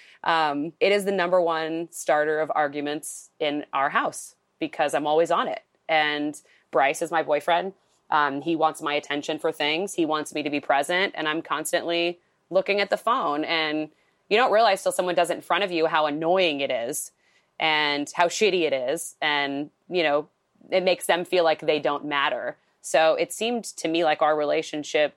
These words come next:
grew in that moment. Yeah, and I was able to be there more to, to play with Stella and to be on the couch with her. 'Cause I do the same thing. And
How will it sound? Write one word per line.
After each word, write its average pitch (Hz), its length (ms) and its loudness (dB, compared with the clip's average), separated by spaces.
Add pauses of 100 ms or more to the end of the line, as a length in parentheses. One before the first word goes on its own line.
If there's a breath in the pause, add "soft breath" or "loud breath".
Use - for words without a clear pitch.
(160)
grew 170 580 2
in 151 160 -6
that 139 180 -4
moment. 151 540 -2 (120)
Yeah, 247 220 4
and 147 80 2
I 151 40 4
was 196 200 4
able 156 200 2
to 160 80 -6
be 143 160 -4
there 131 340 0 (200)
more 139 500 -2 (100)
to, 143 180 2
to - 120 -6
play 151 260 2
with 143 160 -4
Stella 143 380 2
and 139 80 -8
to 160 80 -8
be 151 140 -4
on 147 80 0
the 147 60 -4
couch 139 300 0
with 143 140 -4
her. 143 120 0
'Cause 180 180 -2
I 240 100 6
do 359 80 2
the 208 100 0
same 160 220 2
thing. 151 240 0
And 180 140 -4